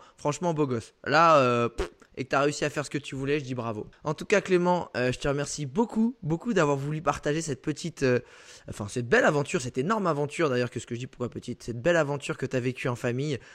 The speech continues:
d'avoir surtout voulu la partager parce que c'est vraiment, euh, je trouve que c'est une, c'est un bel état d'esprit de vivre des choses et de le vouloir partager avec d'autres. Est-ce que tu crois que,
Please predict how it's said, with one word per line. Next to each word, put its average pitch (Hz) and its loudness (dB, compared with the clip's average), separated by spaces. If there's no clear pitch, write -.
d'avoir 127 0
surtout 175 -8
voulu 151 -6
la 156 -2
partager 143 0
parce 120 -6
que 120 -4
c'est - -4
vraiment, 151 0
euh, 120 2
je - -16
trouve 175 -4
que - -8
c'est 147 0
une, 131 -2
c'est - -6
un 120 0
bel 165 6
état 202 4
d'esprit 160 -4
de 139 2
vivre 139 -4
des 135 2
choses 151 0
et 117 -8
de 123 -2
le 127 2
vouloir 120 -2
partager 135 -2
avec 123 0
d'autres. 143 0
Est-ce 147 -8
que - -6
tu - -10
crois - 0
que, 143 4